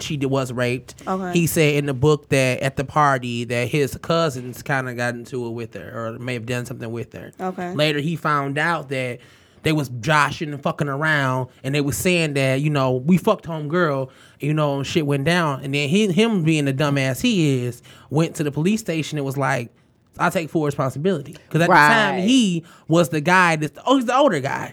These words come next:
Speaker 2: Okay.
Speaker 1: Um, and then, of course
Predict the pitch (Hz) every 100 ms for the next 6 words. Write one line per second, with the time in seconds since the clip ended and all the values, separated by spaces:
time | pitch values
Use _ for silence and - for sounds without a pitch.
0 | - 190 190 185 185 135 131 - - _
1 | _ - 196 202 190 180 156 143 - _
2 | _ _ _ _ _ _ _ _ - 180
3 | 170 196 196 180 170 165 - 214 202 180
4 | 175 - -